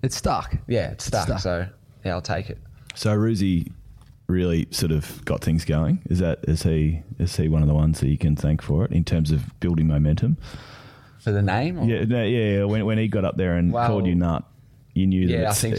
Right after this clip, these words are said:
Speaker 2: I knew that was when it was, it
Speaker 1: You'd
Speaker 2: was
Speaker 1: made
Speaker 2: set
Speaker 1: it.
Speaker 2: in.
Speaker 1: It made
Speaker 2: Yeah,
Speaker 1: it.
Speaker 2: it made it as a name. So,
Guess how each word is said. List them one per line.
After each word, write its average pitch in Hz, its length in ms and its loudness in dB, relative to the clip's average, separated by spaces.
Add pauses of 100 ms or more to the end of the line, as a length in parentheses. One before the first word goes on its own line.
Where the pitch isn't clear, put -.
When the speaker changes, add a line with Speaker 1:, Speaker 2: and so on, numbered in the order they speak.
Speaker 2:
I 117 140 0
knew 131 160 0
that 104 180 0
was 98 260 -4 (180)
when 90 180 -4
it 82 100 -6
was, - 320 -6 (160)
it 117 40 0
Speaker 1:
You'd 117 80 2
Speaker 2:
was 107 100 2
Speaker 1:
made 104 80 2
Speaker 2:
set 98 140 0
Speaker 1:
it. 90 120 0
Speaker 2:
in. 92 60 -4
Speaker 1:
It 117 100 -2
made 107 240 0
Speaker 2:
Yeah, 95 60 -2
Speaker 1:
it. - 100 -12
Speaker 2:
it - 260 2
made 101 180 -2
it 156 260 0
as 101 100 -4
a 104 80 0
name. 92 340 -2
So, 90 300 -4